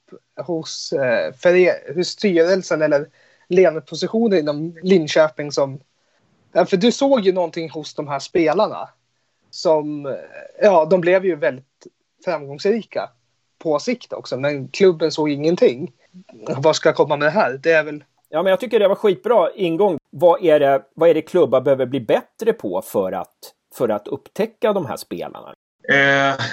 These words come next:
Speaker 3: ja, det är en bra fråga. Jag tror man måste veta vad man söker för någonting, eh, och varför man söker det. Eh, även att man kanske i, i ett svenskt perspektiv nu så måste man ju hitta talangerna lite tidigare. Eh,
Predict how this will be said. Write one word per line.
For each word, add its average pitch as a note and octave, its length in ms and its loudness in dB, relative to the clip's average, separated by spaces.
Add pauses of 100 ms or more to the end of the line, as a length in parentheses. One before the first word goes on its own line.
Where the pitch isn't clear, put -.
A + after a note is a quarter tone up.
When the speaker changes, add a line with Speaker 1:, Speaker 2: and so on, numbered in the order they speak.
Speaker 3:
ja, C#3 180 -2
det B2 80 0
är C#3 60 2
en C#3 80 -4
bra C#3+ 200 2 (100)
fråga. B2+ 320 0
Jag C3+ 140 -2
tror C#3 200 -6
man C3+ 140 -6
måste C3 320 -6
veta A#2 720 0 (220)
vad A2 440 2 (640)
man B2 340 -2
söker G#2 480 0
för A2 120 -10
någonting, F#2 480 -4 (280)
eh, F#2+ 200 -2
och F2+ 160 0
varför G2+ 340 0
man A2+ 140 2
söker F2+ 460 0
det. E2 120 -2 (260)
Eh, F#2 560 0
även G#2 320 2
att G2+ 180 -2
man G2+ 320 0 (1080)
kanske A2 360 -2
i, G#2 300 2
i A2 380 -2
ett G#2 160 -4
svenskt A#2 440 -4
perspektiv A2+ 580 0
nu G#2 180 2
så G#2 140 -4
måste G2+ 340 -2
man G2 140 0
ju F#2+ 140 -2
hitta G2 160 -6
talangerna G2 540 -2
lite F#2+ 300 -4
tidigare. F2+ 520 -2
Eh, F#2 640 -2